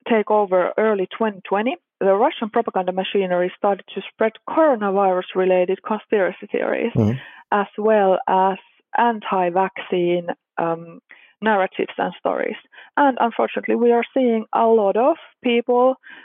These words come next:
Speaker 1: uh, internationally falling for them. Not, for example, taking vaccinations because they have been reading too much troll materials about those vaccinations containing, for example, dark matter or whatever.
Speaker 2: Mm.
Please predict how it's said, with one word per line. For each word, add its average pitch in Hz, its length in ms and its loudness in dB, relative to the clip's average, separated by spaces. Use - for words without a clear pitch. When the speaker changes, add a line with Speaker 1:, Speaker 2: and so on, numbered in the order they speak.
Speaker 1:
uh, 214 320 0
internationally 220 760 -4
falling 190 400 0
for 190 200 -2
them. 208 340 -4
Not, 233 280 0
for 262 80 4
example, 233 400 -2
taking 208 360 -2
vaccinations 208 800 -2
because 240 340 -2
they 254 80 4
have 214 180 0
been 254 160 -2
reading 262 400 0
too 262 120 2
much 240 140 0
troll 247 220 4
materials 196 640 0
about 185 400 -2
those 180 180 2
vaccinations 190 680 -4
containing, 180 600 -4
for 180 100 0
example, 190 440 -2
dark 185 400 0
matter 233 480 0
or 185 180 2
whatever. 208 540 0
Speaker 2:
Mm. - 80 -20